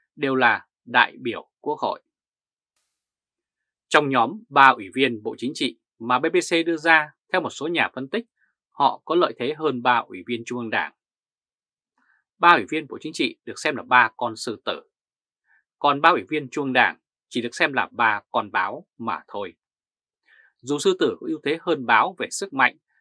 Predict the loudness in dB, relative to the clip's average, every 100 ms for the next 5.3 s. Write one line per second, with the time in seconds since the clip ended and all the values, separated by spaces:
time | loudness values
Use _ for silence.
0 | _ -14 -6 2 4 4 -4 -6 -6 -6
1 | -10 -10 -6 0 0 -2 _ -10 -8 -6
2 | -8 -10 _ _ _ _ _ _ _ _
3 | _ -6 4 4 4 -2 -6 -6 -6 -6
4 | -8 -8 _ 2 2 2 -8 -6 -6 -6
5 | -14 -10